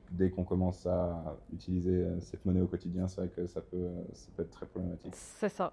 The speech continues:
Speaker 2: c'est ça. Et c'est, c'est, euh, en fait, moi, j'ai vraiment hâte au prochain, euh, bull run,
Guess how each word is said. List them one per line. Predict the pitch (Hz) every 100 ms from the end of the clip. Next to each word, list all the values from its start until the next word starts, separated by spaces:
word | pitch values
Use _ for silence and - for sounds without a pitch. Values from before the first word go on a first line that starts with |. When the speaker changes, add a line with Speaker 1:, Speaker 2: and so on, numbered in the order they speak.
| -
Speaker 2:
c'est | - 190
ça. | 190 170 -
Et | 202
c'est, | - 202
c'est, | - 233 220 214
euh, | 190 185 180 - - - - _ _ _ _ _ _ - -
en | 202
fait, | 262
moi, | 226 233
j'ai | 202
vraiment | 190 214 -
hâte | 175 190 196 185
au |
prochain, | - 202 190 - 190
euh, | 190 175 170 170 151 120 - - _ _
bull | - 175 196 196 190
run, | 180 185 185